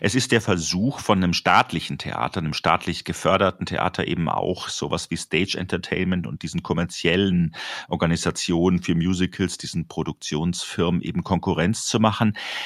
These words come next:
Was, finde ich, nur sehr begrenzt gelingt, nicht was die Besetzung betrifft, die ist schon sehr gut, auch Andreas Partilla, der das Ganze gut dirigiert und auch was eben vor allen Dingen die Regie betrifft. Und das ist eigentlich besonders schade, dass ich eben das ganze Stück etwas dünne finde,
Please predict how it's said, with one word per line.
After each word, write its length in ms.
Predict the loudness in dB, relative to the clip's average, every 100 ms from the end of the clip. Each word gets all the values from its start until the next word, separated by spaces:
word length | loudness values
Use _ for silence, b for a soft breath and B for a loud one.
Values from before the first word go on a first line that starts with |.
| B B
Was, 480 | -6 4 6 6 2
finde 300 | 2 4 4
ich, 120 | 4
nur 120 | 4 4
sehr 180 | 4
begrenzt 600 | 4 2 2 2 2 -2 0
gelingt, 500 | 2 2 0 -2 0
nicht 240 | 0 2
was 140 | -2
die 100 | 0
Besetzung 460 | 0 2 2 0 0
betrifft, 400 | -2 0 -4 -2
die 100 | -2
ist 80 | 0
schon 240 | 0 0
sehr 200 | 2 2
gut, 220 | 2 -2 -2
auch 140 | -2
Andreas 440 | -2 0 0 0
Partilla, 540 | -2 -4 0 2 4 4
der 120 | 0
das 180 | -2 -4
Ganze 600 | -4 -4 -2 -2 -2 -4
gut 340 | -4 -6 -2
dirigiert 580 | 0 0 -2 0 0 0 0
und 560 | 6 8 8 4 -2 -10 B B B B 2
auch 320 | 6 6 4 2
was 240 | 2 2
eben 420 | 0 0 2 2
vor 200 | 0 0
allen 100 | 2
Dingen 140 | 2 2
die 120 | 0
Regie 340 | 0 0 -2
betrifft. 400 | -2 -2 -2 -2
Und 80 | 0
das 140 | -2 -2
ist 100 | -2
eigentlich 200 | -2 0
besonders 360 | 0 2 2
schade, 380 | 4 6 6 4
dass 260 | 0 -2 -6
ich 380 | -8 -10 -10 -4
eben 140 | -2
das 180 | -2 -2
ganze 240 | -2 -2
Stück 280 | -4 -4 -4
etwas 300 | -2 -4 -2
dünne 260 | 2 2 2
finde, 400 | 2 2 4